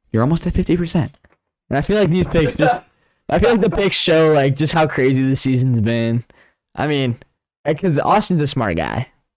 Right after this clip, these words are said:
Speaker 1: Yeah.
Speaker 2: Most of the time.
Speaker 1: Yeah. Yeah.
Speaker 2: Except for, except for this isn't showing it, but Austin's a smart guy, but
Speaker 1: <laughs>
Speaker 2: this season's just been crazy.
Speaker 1: It has been. It's been a good
Speaker 2: That's
Speaker 1: season.
Speaker 2: what I'll
Speaker 1: This
Speaker 2: say.
Speaker 1: is why the N F L is just so much better than the N B A.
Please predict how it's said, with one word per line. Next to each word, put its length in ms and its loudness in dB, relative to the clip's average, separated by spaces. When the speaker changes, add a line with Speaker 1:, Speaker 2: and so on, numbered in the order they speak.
Speaker 1:
Yeah. 140 4
Speaker 2:
Most 160 0
of 80 2
the 80 0
time. 300 -2
Speaker 1:
Yeah. 200 0
Yeah. 200 -6
Speaker 2:
Except 240 0
for, 240 -6
except 300 -6
for 160 0
this 440 -6
isn't 200 -4
showing 280 -6
it, 160 -14
but 200 -2
Austin's 420 0
a 40 -2
smart 280 -2
guy, 240 -2
but 320 -2
Speaker 1:
<laughs> 160 -20
Speaker 2:
this 160 0
season's 300 0
just 140 -4
been 140 -4
crazy. 440 -2
Speaker 1:
It 80 2
has 220 2
been. 180 0
It's 140 -2
been 100 0
a 120 2
good 200 2
Speaker 2:
That's 60 -4
Speaker 1:
season. 200 2
Speaker 2:
what 80 0
I'll 80 -2
Speaker 1:
This 180 -2
Speaker 2:
say. 60 0
Speaker 1:
is 80 -4
why 140 4
the 100 2
N 80 0
F 160 -6
L 200 2
is 60 -4
just 220 -6
so 160 -4
much 180 -2
better 300 0
than 280 -10
the 120 -2
N 100 4
B 120 4
A. 180 0